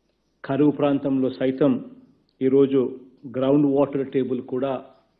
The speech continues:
బాగా పెరిగిన పరిస్థితులు, సందర్భాలు కూడా ఈరోజు కనిపిస్తా ఉన్నాయి. అంతేకాకుండా ఎక్కడ చూసినా కూడా చెరువులన్నీ కూడా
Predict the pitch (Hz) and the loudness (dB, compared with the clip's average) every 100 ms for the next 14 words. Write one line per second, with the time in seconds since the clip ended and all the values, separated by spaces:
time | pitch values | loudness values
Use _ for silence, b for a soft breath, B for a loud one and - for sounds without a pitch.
0 | _ _ _ _ 113 113 131 143 147 127 | _ _ _ _ -14 -6 -2 0 0 0
1 | - - _ _ _ _ _ _ - 143 | -8 -20 _ _ _ _ _ _ 0 2
2 | 147 156 147 131 - - _ 135 131 131 | 2 2 0 -4 -14 -20 _ -8 -6 -6
3 | 135 135 135 131 131 127 127 131 120 117 | -8 -4 -4 -4 -4 -4 -4 -4 -6 -6
4 | 123 123 113 117 117 110 110 113 - 104 | -2 -2 -2 -4 -6 -12 -12 -16 -18 -18
5 | 104 107 - _ _ _ _ _ _ _ | -16 -16 -18 _ _ _ _ _ _ _
6 | _ _ _ _ _ _ 143 139 160 151 | _ _ _ _ _ _ -8 -4 -4 -4
7 | 143 151 147 143 135 147 131 143 127 139 | -6 -4 -4 -2 -4 -6 -10 -10 -12 -12
8 | 131 131 131 - 131 135 135 131 127 127 | -14 -12 -14 -10 -8 -6 -6 -8 -10 -12
9 | 127 123 120 | -14 -14 -14